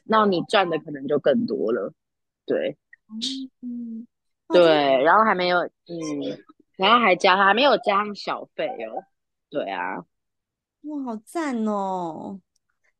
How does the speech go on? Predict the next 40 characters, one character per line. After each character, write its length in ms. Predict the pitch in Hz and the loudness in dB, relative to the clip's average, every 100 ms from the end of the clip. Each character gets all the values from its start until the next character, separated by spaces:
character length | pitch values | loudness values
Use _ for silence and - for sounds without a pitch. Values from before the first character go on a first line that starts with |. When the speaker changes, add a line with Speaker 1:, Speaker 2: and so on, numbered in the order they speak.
| _ | _
Speaker 2:
替 140 | 320 | -4
你 100 | 269 | 0
Speaker 1:
对 100 | 208 | 4
啊， 320 | 190 170 160 156 | 4 4 2 2
Speaker 2:
开 60 | |
心。 0 | |
Speaker 1:
对 180 | 185 165 | 2 2
啊。 280 | 151 143 143 147 _ _ _ _ _ _ _ _ | 0 -4 -8 -14 _ _ _ _ _ _ _ _
嗯， 360 | - 190 180 165 | -2 2 2 0
所 160 | 185 233 | 4 4
以 80 | |
他 260 | 240 220 233 | 4 4 2
就 120 | 233 302 | 4 2
是， 60 | |
他 160 | 302 311 | 2 2
就 80 | 320 | 2
是 140 | 320 | 0
可 180 | - 226 | 0 2
以 60 | 196 | 4
让 240 | 240 233 | 2 0
你， 180 | 180 151 _ _ - _ _ _ | -4 -6 _ _ -20 _ _ _
比 80 | 190 | 2
如 180 | 196 220 | 4 4
说 320 | 247 277 277 | 4 4 4
很 200 | 240 196 | 0 2
多 180 | 262 285 | 4 4
人 160 | 208 | 4
来 220 | 202 165 | 0 -4
这 120 | 185 220 | -4 -6
边 200 | 208 214 | -6 -6
是 160 | 226 | -6
都 160 | 208 202 | -2 0
会 140 | 208 | 0
先 200 | 196 190 | 0 -4
选 240 | 196 170 147 | -2 -4 -4
择 180 | 147 151 | -4 -6
去 180 | - 196 | -4 -8
集 280 | - 135 135 | -8 -12 -10
签。 260 | - 151 131 143 - _ _ _ | -4 -2 -2 -4 -14 _ _ _
Speaker 2:
对。 220 | 185 - | -8 -8